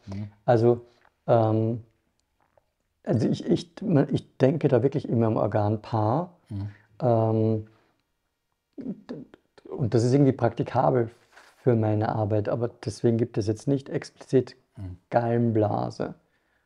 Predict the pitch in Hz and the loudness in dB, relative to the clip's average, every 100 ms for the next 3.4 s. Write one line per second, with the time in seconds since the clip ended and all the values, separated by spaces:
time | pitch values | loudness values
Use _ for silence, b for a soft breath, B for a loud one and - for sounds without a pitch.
0 | _ - - _ _ _ _ _ - 82 | _ -20 -20 _ _ _ _ _ -16 -14
1 | 85 80 78 - 85 98 82 - 127 - | -12 -12 -14 -12 -10 -10 -6 4 4 4
2 | 104 113 - 117 113 113 107 107 110 107 | -2 -2 0 0 0 0 -2 -2 -4 -4
3 | 90 - - | -4 -6 -10